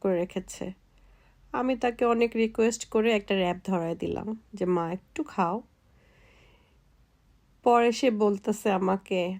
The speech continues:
"ওকে, আমি খাচ্ছি, তুমি এখন হ্যাপি?"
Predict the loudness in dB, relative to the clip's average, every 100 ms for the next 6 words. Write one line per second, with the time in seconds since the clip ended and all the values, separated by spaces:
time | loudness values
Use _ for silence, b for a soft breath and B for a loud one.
0 | -2 -2 0 4 4 4 -4 -6 -2 -2
1 | 2 2 2 -2 -6 0 2 0 -8 -2
2 | 2 2 2 0 2 0 2 4